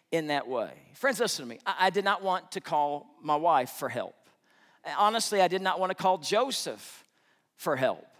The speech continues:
I've, I've always been under the school of thought, you know, you get yourself in a mess, you get yourself out of the mess. That's just the way it is, right? You can't count on anybody else except for yourself. That's, that's just the way that it is. I have a hard time asking for help.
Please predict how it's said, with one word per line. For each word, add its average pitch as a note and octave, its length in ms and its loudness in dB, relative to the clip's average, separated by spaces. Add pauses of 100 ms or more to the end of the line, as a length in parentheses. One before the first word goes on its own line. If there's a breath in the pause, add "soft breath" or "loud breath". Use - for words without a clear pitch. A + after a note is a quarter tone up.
(500 soft breath)
I've, E3+ 140 -6
I've F#3+ 160 2
always A3+ 180 2
been G#3+ 160 -2
under G#3+ 200 0
the G3 100 -4
school A3+ 260 -4
of G3+ 80 0
thought, G3 280 2
you D#3 80 -6
know, E3 80 -6
you F3+ 100 -8
get F3+ 180 -4
yourself F#3+ 320 0
in G#3+ 120 -4
a G#3+ 40 -4
mess, A3 280 -4
you F3 60 -12
get E3+ 180 -8
yourself F3+ 340 -2
out F3+ 140 6
of D#3 40 -4
the D3 60 -8
mess. A#2+ 220 -8
That's D#3+ 180 -6
just F3+ 180 -10
the F#3+ 80 -6
way F#3 180 -2
it F3+ 80 -4
is, C3+ 220 -4
right? D3+ 180 0
You E3 60 -10
can't E3+ 220 -4
count F#3 120 -2
on E3+ 60 -2
anybody F#3+ 300 0
else F#3+ 220 0
except F3 320 -6
for F#3 100 -8
yourself. D#3 480 -8
That's, - 260 -8 (320 loud breath)
that's E3+ 200 -2
just G3 240 -6
the G3+ 80 -4
way F#3+ 160 -2
that F3+ 100 -4
it E3+ 100 -8
is. - 440 -8
I G3 100 6
have G3+ 160 2
a A3 60 2
hard A3 440 2
time D#3+ 580 -4 (1000 soft breath)
asking F#3 500 -4
for F3 200 -6
help. D#3+ 480 -6